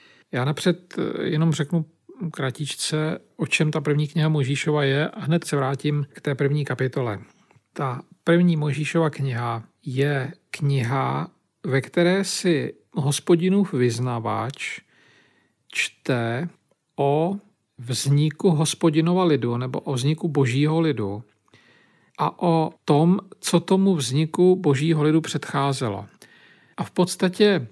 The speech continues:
se dozvídá, že všechno, co se týká vzniku Božího lidu, i to, co mu předchází, je výsledek Hospodinovy činnosti, nějaké Hospodinovy činnosti. O Hospodinově lidu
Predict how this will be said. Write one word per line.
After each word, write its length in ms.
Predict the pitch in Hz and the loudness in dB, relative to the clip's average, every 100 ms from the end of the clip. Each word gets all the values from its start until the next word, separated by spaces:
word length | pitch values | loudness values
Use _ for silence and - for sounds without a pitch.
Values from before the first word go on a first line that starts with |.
| - | -6
se 140 | - | 0
dozvídá, 720 | 190 160 135 131 120 104 104 151 _ _ _ _ _ - | 4 4 2 0 0 -4 -6 -10 _ _ _ _ _ -8
že 380 | 123 143 139 - | -2 0 0 -2
všechno, 1080 | - - - 175 - - 156 135 139 147 170 _ _ - | -6 -4 0 0 -2 -4 -2 -2 -4 -4 -8 _ _ -6
co 140 | 165 | -4
se 160 | - 165 | -2 -2
týká 380 | 165 160 170 | -4 -4 -2
vzniku 320 | 160 139 151 156 | -2 0 -2 0
Božího 420 | 151 - 151 143 | -2 -2 -4 -2
lidu, 520 | 127 127 151 175 208 - _ _ | -2 0 0 0 -2 -8 _ _
i 80 | 147 | -4
to, 140 | 160 | -2
co 180 | 147 175 | -4 -4
mu 100 | 135 | -6
předchází, 920 | - 135 - 143 135 135 147 156 175 - _ _ _ _ _ _ _ | -6 -10 -6 -4 -2 -2 -4 -4 -6 -10 _ _ _ _ _ _ _
je 440 | 151 139 165 160 117 | -4 2 4 4 0
výsledek 880 | 131 143 - 170 170 175 170 - - - | -2 -4 -2 0 2 2 2 -4 -14 -12
Hospodinovy 1400 | 123 120 139 139 - - 147 156 156 151 160 160 160 - _ - | -8 -4 -2 -2 -2 0 2 2 0 2 4 4 2 -2 _ -10
činnosti, 800 | - 139 131 - - - 98 - | -2 0 0 -2 -4 -4 -8 -8
nějaké 440 | 151 156 175 175 127 | -4 0 0 0 -2
Hospodinovy 600 | 131 - 143 131 131 127 | -4 -4 -4 -2 -2 -4
činnosti. 600 | - 127 107 - - 143 _ _ _ _ _ _ - | -6 -8 -10 -10 -14 -16 _ _ _ _ _ _ -4
O 80 | 135 | -2
Hospodinově 720 | 156 - 190 180 190 202 180 | -2 0 0 2 2 2 2
lidu 560 | 117 117 123 139 185 | 2 -2 0 0 0